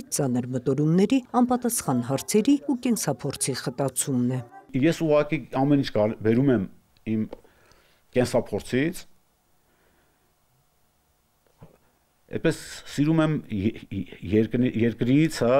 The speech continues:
Speaker 2: եթե հրթիռի տեսքով ասենք, կան, չէ,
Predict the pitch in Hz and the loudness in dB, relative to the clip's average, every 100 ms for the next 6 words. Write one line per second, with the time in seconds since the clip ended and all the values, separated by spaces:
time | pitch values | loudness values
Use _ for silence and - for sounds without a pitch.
0 | 151 - - - 104 117 87 104 - 127 | 2 -2 -10 -8 -4 -2 -2 -4 -2 0
1 | 127 - 113 - 110 98 87 - 120 143 | 2 2 0 0 -2 0 0 0 -2 -2
2 | 107 107 - | 0 -2 0